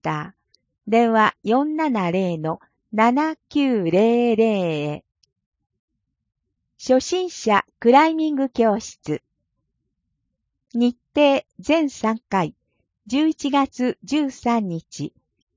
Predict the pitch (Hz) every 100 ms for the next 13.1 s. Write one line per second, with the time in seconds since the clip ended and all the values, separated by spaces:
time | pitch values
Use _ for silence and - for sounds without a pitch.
0 | _ - 226 - - - 233 226 - _
1 | _ _ _ _ - 247 311 - 240 185
2 | - 190 214 269 247 233 190 165 156 -
3 | 190 285 294 269 262 - 247 240 226 185
4 | 160 160 _ _ _ _ _ _ _ 220
5 | 277 233 190 - _ _ 202 220 262 302
6 | 247 - 170 160 - 196 185 - _ _
7 | _ _ _ _ - 202 240 - 247 -
8 | _ - - 302 302 - - 262 240 -
9 | - 156 151 - _ _ _ _ _ -
10 | 247 269 - 240 233 220 _ _ _ _
11 | _ - 311 320 285 190 196 220 220 -
12 | 208 196 - 170 220 254 - 240 220 202
13 | 208